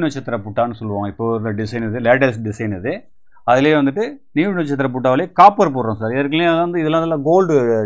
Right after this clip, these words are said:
design வந்துட்டு, gold ஜரி. இப்போ வந்துட்டு லேட்டஸ்ட்டாக வந்துட்டு copper ஜரியில போடுறோம் சார். மக்கள் இப்போ வந்துட்டு இதான் கேட்குறாங்க, க-, க-, customer வந்துட்டு copper ஜரிக்கு தான் கேட்குறாங்க இப்போ.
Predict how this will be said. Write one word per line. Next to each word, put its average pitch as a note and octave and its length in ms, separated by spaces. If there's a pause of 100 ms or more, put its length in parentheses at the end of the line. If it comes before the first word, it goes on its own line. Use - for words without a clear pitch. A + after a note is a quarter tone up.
design A2+ 280
வந்துட்டு, G2+ 260 (240)
gold D#3+ 340
ஜரி. A#2 200 (380)
இப்போ C#3+ 180
வந்துட்டு E3+ 280
லேட்டஸ்ட்டாக D3+ 380
வந்துட்டு F3 220 (100)
copper F#3 340
ஜரியில B2 300
போடுறோம் G2+ 220
சார். - 180 (360)
மக்கள் D#3 240
இப்போ C#3 160
வந்துட்டு D#3 260
இதான் C#3 240
கேட்குறாங்க, B2+ 400
க-, G2 180 (100)
க-, A2 260
customer C3 400
வந்துட்டு C3+ 220 (180)
copper D#3 340
ஜரிக்கு A#2+ 240
தான் A#2 140
கேட்குறாங்க G#2 380
இப்போ. - 140